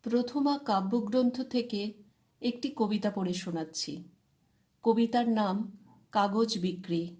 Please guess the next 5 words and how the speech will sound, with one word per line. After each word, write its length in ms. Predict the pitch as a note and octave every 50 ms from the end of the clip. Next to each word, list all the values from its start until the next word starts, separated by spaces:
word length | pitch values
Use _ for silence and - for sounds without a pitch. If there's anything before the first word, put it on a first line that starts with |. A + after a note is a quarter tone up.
| - _ _ _ _ _ _ _ -
লেখক 520 | E3+ F#3 G3 F#3+ F#3+ - G#3+ G3 F#3+ G3 G3 - - - - - _ _ _ -
প্রেমেন্দ্র 460 | F#3+ G3 G3+ G3+ G#3 G#3 G#3 G#3 G#3 G#3
মিত্র। 340 | G3+ F3+ E3 - - - D3 C#3+ D3+ E3 - - _ _ _ _ _ _ _ _ _ _ _ _ _ _ _ _ - - _ - - - - - - - - - - _ _ - - - - - - - - - - - - - -
হাঁকে 320 | - A#3+ B3+ B3 B3+ D4 D4
ফেরিওয়ালা, 720 | C#4+ - A#3+ B3 A#3+ B3+ C4 C4 C4 C4+ C4+ C4 A#3 A3+